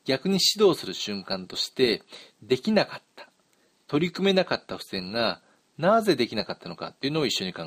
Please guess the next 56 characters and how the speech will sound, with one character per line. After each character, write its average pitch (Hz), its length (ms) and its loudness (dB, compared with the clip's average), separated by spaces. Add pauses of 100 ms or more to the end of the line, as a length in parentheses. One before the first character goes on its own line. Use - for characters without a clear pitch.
え 85 80 -8
ま 101 100 -18
す。 - 200 -20 (2000)
で、 180 120 2
こ 196 120 2
の 208 140 4
指 214 180 2
導 180 140 8
す 135 80 0
る 104 80 -2
時 104 200 -4
っ 95 40 -14
て - 80 -6
い 101 60 0
う - 20 -2
の 92 60 -2
が、 92 340 0 (220)
付 - 100 -12
箋 185 220 2
を 180 80 2
使 - 140 -4
っ 170 120 4
て - 80 0
い 160 40 4
る 156 40 0
こ 156 120 0
と 160 60 0
の 151 60 2
メ 147 140 4
リ 120 80 0
ッ - 80 -12
ト - 80 -8
が 92 80 -2
活 92 80 -2
か 113 100 0
せ - 100 -4
る 110 100 2
場 85 120 -2
面 82 140 -8
に 73 40 -16
な 78 80 -16
り 80 100 -18
ま 82 120 -18
す。 - 180 -18 (1400)
こ 175 160 4
れ 190 40 6
で 139 80 0
す - 140 -8
ね、 90 300 -6 (320)
あ - 240 -10
の、 - 80 -16
付 - 160 -12
箋 208 260 2
な 214 80 4
し - 160 -6
に 90 220 -6